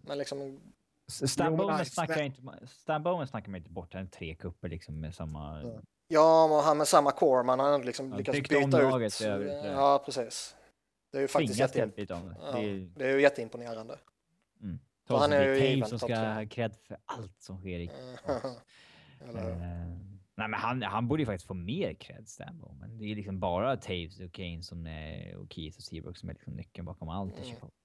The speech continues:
Speaker 2: Men
Speaker 1: Och Kryger.
Speaker 2: ja.
Speaker 3: Mm.
Speaker 2: Eh, Bowman och Kryger förtjänar mer cred i,
Speaker 1: <laughs>
Speaker 2: i, i Hawks. Eh, men Iceman jättebra såklart.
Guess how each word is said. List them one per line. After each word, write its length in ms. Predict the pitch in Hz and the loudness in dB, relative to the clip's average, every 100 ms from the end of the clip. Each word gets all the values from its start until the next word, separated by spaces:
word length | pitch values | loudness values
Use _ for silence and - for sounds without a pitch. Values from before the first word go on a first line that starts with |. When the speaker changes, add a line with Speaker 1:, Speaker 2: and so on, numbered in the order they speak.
| - - | -20 -16
Speaker 2:
Men 320 | 101 98 - _ _ _ | -14 -14 -18 _ _ _
Speaker 1:
Och 80 | 117 | -6
Kryger. 360 | 127 113 117 135 _ _ _ _ _ _ | -4 -4 -6 -18 _ _ _ _ _ _
Speaker 2:
ja. 160 | - - _ _ _ _ _ _ _ 123 | -14 -14 _ _ _ _ _ _ _ -14
Speaker 3:
Mm. 140 | 107 110 _ | -14 -16 _
Speaker 2:
Eh, 280 | - 50 50 - 110 | -14 -12 -14 -16 -6
Bowman 380 | 143 165 151 139 | -2 0 0 0
och 100 | 123 | -2
Kryger 340 | 120 117 104 | -2 -2 -2
förtjänar 300 | 90 - 80 | -6 -6 -6
mer 180 | 78 76 | -6 -8
cred 360 | - 71 64 - _ - 180 180 - 160 - - - _ _ _ - _ - | -8 -10 -10 -14 _ -6 -4 -2 -4 -10 -14 -20 -20 _ _ _ -20 _ -20
i, 60 | - | -16
Speaker 1:
<laughs> 20 | |
Speaker 2:
i, 160 | - - 120 - | -14 -14 -18 -12
i 140 | 110 | -8
Hawks. 500 | 104 98 - - - _ _ - - _ _ _ | -6 -6 -10 -14 -18 _ _ -20 -20 _ _ _
Eh, 480 | 101 92 82 82 80 | -6 -2 -2 -2 -2
men 180 | 107 127 | -2 0
Iceman 340 | 127 131 123 117 | 0 2 2 2
jättebra 440 | 117 - 110 110 | 0 -2 -2 -2
såklart. 480 | 113 - 104 101 | -2 -2 -2 -2